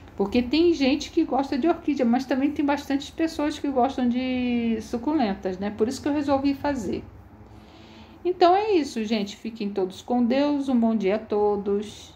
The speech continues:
Até uma próxima. Gente, deixa aí nos comentários se vocês gostam de assistir suculenta, se não gostam, tá bom? Fiquem todos com Deus. Até uma próxima. Tchau. O vídeo vai continuar rolando mais um pouquinho.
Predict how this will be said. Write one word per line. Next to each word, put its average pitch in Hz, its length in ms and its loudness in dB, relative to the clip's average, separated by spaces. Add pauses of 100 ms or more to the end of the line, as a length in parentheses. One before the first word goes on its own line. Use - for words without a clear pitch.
Até - 240 -6
uma 196 160 0
próxima. 202 920 0 (640)
Gente, 240 420 2
deixa 214 380 0
aí 247 80 2
nos 269 240 2
comentários 226 720 0
se - 140 -12
vocês 208 340 -4
gostam 196 340 -4
de 196 120 0
assistir 196 480 -6
suculenta, 208 1040 0
se 185 180 -6
não 185 220 -2
gostam, 214 800 0 (120)
tá 165 120 -4
bom? 277 400 2 (1400)
Fiquem 196 280 -2
todos 214 280 2
com 254 240 0
Deus. 277 360 2
Até 285 220 -2
uma 277 220 0
próxima. 240 840 -2
Tchau. 226 720 2
O 240 80 -2
vídeo 247 300 -2
vai 247 160 2
continuar 226 440 0
rolando 185 440 0
mais 185 240 2
um 196 80 0
pouquinho. 302 800 0